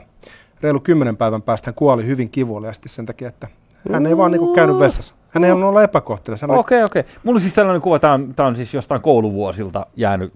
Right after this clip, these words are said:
Speaker 2: tällainen muisto, mutta et joku, joku näistä, tota, Englannin, Englannin, tota, kruunusta olisi lähtenyt tähän tyyliin.
Speaker 1: Se voi
Speaker 2: Mut
Speaker 1: olla, että Tycho
Speaker 2: miele-
Speaker 1: Brahe on halunnut tehdä
Speaker 2: Joo.
Speaker 1: saman tempun ja
Speaker 2: Ehkä se on tribuutti sille.
Speaker 1: Mä en
Speaker 2: Mut
Speaker 1: nimittäin itse
Speaker 2: mut mieluummin noin, että
Speaker 1: Niin.
Speaker 2: hummeri, <laughs> hummeri suussa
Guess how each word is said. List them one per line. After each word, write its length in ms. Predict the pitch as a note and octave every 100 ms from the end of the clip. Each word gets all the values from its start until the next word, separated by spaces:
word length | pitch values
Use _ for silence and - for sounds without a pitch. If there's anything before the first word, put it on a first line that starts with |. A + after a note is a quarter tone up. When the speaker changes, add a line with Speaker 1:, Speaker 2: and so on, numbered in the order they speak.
| _
Speaker 2:
tällainen 220 | G#2+ G2+
muisto, 320 | G#2+ G#2 -
mutta 180 | G2 F#2
et 80 | G2
joku, 320 | C3+ G#2+ - - - - -
joku 180 | D3
näistä, 320 | A#2+ G#2 - A2
tota, 520 | G#2 - G2+ G2 G2+ - - - _
Englannin, 560 | - B2 A2 F#2+ F2+ G2
Englannin, 440 | C3+ B2 G#2 G2 F#2+
tota, 260 | G#2+ - G#2+
kruunusta 520 | G#2+ G#2 G#2 - -
olisi 160 | -
lähtenyt 300 | A2+ - G2
tähän 240 | - G2 F2+
tyyliin. 260 | G2 F#2
Speaker 1:
Se 80 | A2
voi 100 | F3+
Speaker 2:
Mut 80 | F#3
Speaker 1:
olla, 80 | F#3+
että 160 | -
Tycho 140 | D#3 G#3
Speaker 2:
miele- 100 | G#3+
Speaker 1:
Brahe 220 | E3+ D3+
on 60 | D3
halunnut 240 | D3 C#3+
tehdä 100 | D3+ C#3
Speaker 2:
Joo. 40 | C#3
Speaker 1:
saman 240 | C#3 A2+
tempun 340 | A#2 A2 G#2+ G#2
ja 60 |
Speaker 2:
Ehkä 280 | G3 G#3 A3
se 100 | G3
on 60 | -
tribuutti 460 | F3+ D#3 A2 A2
sille. 280 | G#2 G2 F#2 -
Speaker 1:
Mä 120 | D#3
en 60 | D#3+
Speaker 2:
Mut 60 | D#3
Speaker 1:
nimittäin 400 | - C#3 C3+ D3
itse 280 | D#3 - A#2 -
Speaker 2:
mut 140 | D3+ E3
mieluummin 320 | C#4 F#3+ D#3+
noin, 220 | G#3 D#3
että 180 | C3+ D#3+
Speaker 1:
Niin. 420 | D3+ D3 D3 D#3
Speaker 2:
hummeri, 480 | G3+ F#3+ C#3+ B2+ - _ - - - -
<laughs> 460 | - - - -
hummeri 580 | C4+ A3 A3 F3 D#3+ F#3+
suussa 560 | F3 F3+ D3 - C#3+